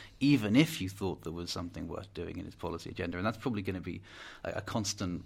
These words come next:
running theme of this presidency, trying to separate out the wisdom of any given thing that he happens to do from the question of whether or not there's just such a degree of, you know,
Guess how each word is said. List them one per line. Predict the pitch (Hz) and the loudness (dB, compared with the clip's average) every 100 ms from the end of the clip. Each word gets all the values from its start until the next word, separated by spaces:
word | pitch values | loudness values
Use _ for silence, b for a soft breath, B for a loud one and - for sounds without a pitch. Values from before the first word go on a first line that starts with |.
| - | -4
running | 101 98 95 90 85 - | 2 2 0 -4 -4 -8
theme | - - 98 87 | -6 -2 -2 -2
of | 80 | -4
this | 82 - | -8 -2
presidency, | 95 90 90 90 78 | -2 -2 -6 -10 -4
trying | 104 95 | 0 0
to | |
separate | - - 98 101 92 92 | 0 -2 -2 0 0 4
out | 95 101 90 - B B - | 6 6 4 -2 B B -2
the | 101 | 0
wisdom | 101 113 104 101 | 4 4 4 2
of | 98 | 4
any | 104 98 | 4 2
given | 98 104 95 92 | 2 2 2 -2
thing | - 101 101 98 | -2 0 2 0
that | 95 | -2
he | 90 | -2
happens | 98 95 95 82 | -2 0 -4 -6
to | - 82 | -8 -4
do | 127 123 98 90 | 2 4 4 0
from | 95 - 92 90 | -2 0 0 0
the | |
question | 95 95 - 87 | 0 -2 -2 -6
of | 87 | -4
whether | 98 90 | -2 0
or | 95 | -2
not | 90 | -2
there's | 85 85 | -2 -2
just | - 92 - | -2 -2 0
such | 90 92 | -2 -2
a | |
degree | 92 85 90 87 | -6 -2 0 0
of, | 82 85 B B B B B B B - | -2 -10 B B B B B B B -10
you | |
know, | - | -8